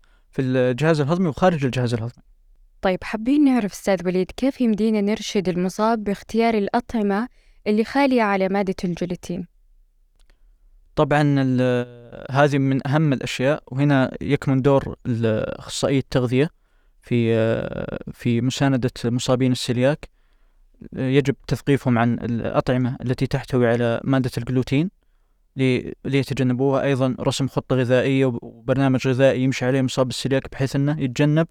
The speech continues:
Speaker 1: أكل أي شيء فيه، فيه جلوتين. طبعا منتجات القمح، منتجات الشعير، آه، هذه الأشياء لازم يبعد عنها، لأنها دائما تكون فيها جلوتين.
Speaker 2: طيب، هذه المادة هل هي موجودة في كل الأكل،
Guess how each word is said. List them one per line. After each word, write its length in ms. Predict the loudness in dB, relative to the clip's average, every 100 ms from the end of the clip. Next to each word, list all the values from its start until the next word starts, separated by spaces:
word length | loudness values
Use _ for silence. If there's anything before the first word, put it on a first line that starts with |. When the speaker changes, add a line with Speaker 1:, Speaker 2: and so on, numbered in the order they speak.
| _ _ _ _ _ -4
Speaker 1:
أكل 260 | 0 -2 0
أي 140 | 0
شيء 180 | 2 0
فيه، 260 | 0 -2 -2
فيه 220 | -2 -2 0
جلوتين. 400 | -2 -2 -2 -4 -12 _ -2
طبعا 180 | 0 2
منتجات 500 | 0 0 4 4 4
القمح، 380 | 0 0 -2
منتجات 280 | -4 0 0
الشعير، 540 | 0 2 2 2 -2 -6 _ _ _ -8
آه، 420 | -2 0 0 0
هذه 220 | 2 2
الأشياء 440 | 2 0 0 2 2
لازم 260 | 2 2
يبعد 220 | 2 2
عنها، 240 | 0 -2 -4 0
لأنها 200 | 0 2
دائما 360 | 2 2 -2
تكون 200 | -2 -4
فيها 200 | -2 -2
جلوتين. 360 | -2 -6 -8 -10 -12 _ _ _ _ _ _ _ _ _ -2
Speaker 2:
طيب، 220 | -2 0
هذه 160 | 0
المادة 320 | 2 2 2 0
هل 120 | 2
هي 140 | 4
موجودة 400 | 2 2 0 -2
في 80 | -2
كل 200 | -2 0
الأكل، 500 | 0 0 -4 -4